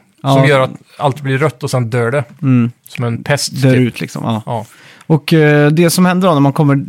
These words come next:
Speaker 2: dit, det, det, det här är ju ganska inled-, inledningsvis, jag vet inte om det är så
Speaker 1: Mm.
Speaker 2: mycket spoiler där, men, eh,
Speaker 1: Det är väl inom första timmen, det är en del av tutorialen.
Speaker 2: Ja, exakt. Eh, vilket är p-, hundra procent tutorial done right.
Speaker 1: Ja, verkligen.
Speaker 2: Det är ingen prompt, det är liksom bara så här, du gör typ så här
Speaker 1: Mm.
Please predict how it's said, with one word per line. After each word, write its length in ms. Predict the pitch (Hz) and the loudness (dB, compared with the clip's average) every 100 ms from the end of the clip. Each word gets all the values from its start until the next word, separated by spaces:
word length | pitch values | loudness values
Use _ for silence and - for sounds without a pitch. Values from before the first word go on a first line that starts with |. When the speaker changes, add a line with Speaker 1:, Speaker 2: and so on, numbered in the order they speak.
| - - | -10 -2
Speaker 2:
dit, 420 | 151 185 226 - | 0 2 0 2
det, 280 | 202 185 175 | 2 2 2
det, 340 | 180 185 165 | 2 2 2
det 80 | 175 | 2
här 100 | 170 | 2
är 40 | |
ju 40 | 165 | 2
ganska 260 | 151 - | 0 2
inled-, 440 | 151 131 120 120 - | 2 4 2 -2 -6
inledningsvis, 680 | - 131 120 117 151 135 - | -2 0 2 0 0 0 2
jag 80 | 147 | 2
vet 40 | |
inte 80 | 143 | 4
om 60 | 131 | 2
det 80 | |
är 20 | 127 | 2
så 40 | |
Speaker 1:
Mm. 60 | 131 | 0
Speaker 2:
mycket 180 | 120 | -2
spoiler 320 | - 135 120 131 | -4 -2 2 2
där, 100 | 110 | 2
men, 140 | 110 | 0
eh, 60 | 113 | 0
Speaker 1:
Det 60 | |
är 40 | 131 | -2
väl 120 | 139 | -2
inom 220 | 139 123 | -2 -2
första 380 | 131 127 - 113 | -4 -6 -4 -6
timmen, 360 | - 120 117 | -4 -4 -4
det 60 | 123 139 | 0 0
är 40 | |
en 120 | 156 | 0
del 160 | 147 135 | 0 -2
av 40 | |
tutorialen. 540 | 123 131 123 107 107 131 | -4 -4 -4 -4 -4 0
Speaker 2:
Ja, 340 | 143 139 135 | 2 4 4
exakt. 360 | 127 127 - - | 2 -2 -6 -8
Eh, 80 | 139 123 120 120 | -2 0 0 0
vilket 300 | 156 175 185 | 0 0 0
är 240 | 175 147 | 2 2
p-, 840 | 139 - _ - - - 151 - 208 - | 0 -8 _ -18 -16 -10 -6 -2 -2 2
hundra 160 | 175 | 0
procent 240 | 151 160 135 | 2 -2 -2
tutorial 420 | 143 147 131 127 | -2 2 4 4
done 300 | 131 117 135 | 2 2 2
right. 140 | 135 - | 0 0
Speaker 1:
Ja, 180 | 131 127 | 0 2
verkligen. 360 | 113 - 120 - _ _ | 0 -2 -8 -8 _ _
Speaker 2:
Det 60 | - | 0
är 40 | |
ingen 180 | 185 170 | 4 4
prompt, 440 | - 185 190 185 - | 2 0 2 2 2
det 80 | 175 | 2
är 160 | 165 | 4
liksom 240 | 160 147 151 | 2 0 2
bara 160 | 135 | 2
så 100 | 127 | 2
här, 300 | 123 110 117 110 | 0 0 -2 -6
du 360 | 151 156 139 | -8 -4 0
gör 120 | 139 | 0
typ 300 | 131 131 - | 0 -2 -4
så 120 | - 110 | -6 -2
här 300 | 113 120 117 | 2 2 0
Speaker 1:
Mm. 320 | 110 123 117 | -2 -4 -4